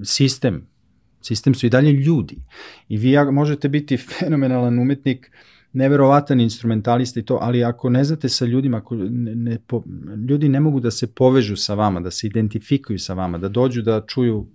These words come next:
vas, ne samo to delo. Ima onih koji dođu da čuju samo delo i tog nekog koji će da izvrši to delo u tom trenutku. Ali većina ljudi dolazi da čuje,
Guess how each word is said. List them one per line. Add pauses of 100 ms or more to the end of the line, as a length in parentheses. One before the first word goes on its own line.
vas, (480)
ne
samo
to
delo. (1080)
Ima
onih
koji
dođu
da
čuju
samo (140)
delo
i
tog
nekog
koji
će
da (220)
izvrši
to
delo
u
tom
trenutku. (440)
Ali (420)
većina
ljudi
dolazi
da
čuje,